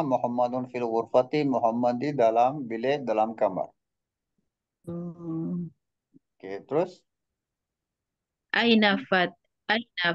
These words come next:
Speaker 2: Fatimah? Di mana Fatimah?
Speaker 1: Aina
Speaker 2: Fatim-
Speaker 1: Fatimah tuh kita belajar, kita bela-, kita belajar huruf
Speaker 2: Aina.
Speaker 1: yang akhir. Kita
Speaker 2: Iya,
Speaker 1: belajar
Speaker 2: Ustaz.
Speaker 1: huruf yang akhir.
Speaker 2: Mm-mm.
Speaker 1: Ah.
Speaker 2: Oh, iya, iya, iya. Aina Fatimah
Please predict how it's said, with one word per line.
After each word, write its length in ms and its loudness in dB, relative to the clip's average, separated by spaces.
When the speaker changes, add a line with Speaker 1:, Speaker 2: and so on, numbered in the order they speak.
Speaker 2:
Fatimah? 920 2
Di 160 0
mana 200 4
Fatimah? 520 0
Speaker 1:
Aina 220 4
Speaker 2:
Fatim- 0 -
Speaker 1:
Fatimah 580 4
tuh 140 0
kita 180 4
belajar, 500 0
kita 240 2
bela-, 280 2
kita 260 -2
belajar 500 0
huruf 320 4
Speaker 2:
Aina. 160 2
Speaker 1:
yang 120 4
akhir. 360 -2
Kita 240 4
Speaker 2:
Iya, 160 2
Speaker 1:
belajar 40 -
Speaker 2:
Ustaz. 280 6
Speaker 1:
huruf 260 -8
yang 140 2
akhir. 320 0
Speaker 2:
Mm-mm. 220 0
Speaker 1:
Ah. 180 -6
Speaker 2:
Oh, 100 2
iya, 180 6
iya, 180 0
iya. 100 -6
Aina 340 4
Fatimah 540 2